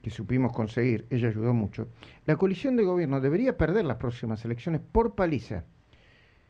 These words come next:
porque no alcanzó a cumplir ni una sola de las promesas que lanzó durante la campaña de diciembre de dos mil diecinueve.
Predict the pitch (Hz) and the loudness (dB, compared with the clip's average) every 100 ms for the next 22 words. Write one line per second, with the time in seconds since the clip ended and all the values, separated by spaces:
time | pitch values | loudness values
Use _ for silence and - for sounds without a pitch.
0 | _ _ - _ - 175 220 247 285 - | _ _ -20 _ -4 -2 0 0 0 0
1 | 214 208 233 208 170 220 - 190 208 277 | 0 0 2 2 4 2 2 4 4 4
2 | 294 185 - 294 156 127 123 - 131 143 | 2 0 -2 2 4 2 0 0 2 2
3 | 147 160 - 123 117 113 117 156 160 - | 0 -4 -4 -2 0 -2 -2 0 0 -2
4 | 117 113 110 113 110 113 131 139 120 101 | -2 0 0 0 0 2 2 2 2 0
5 | - 131 120 117 113 113 113 120 127 120 | 0 0 0 0 -2 -2 2 4 2 2
6 | 120 101 92 | 0 0 0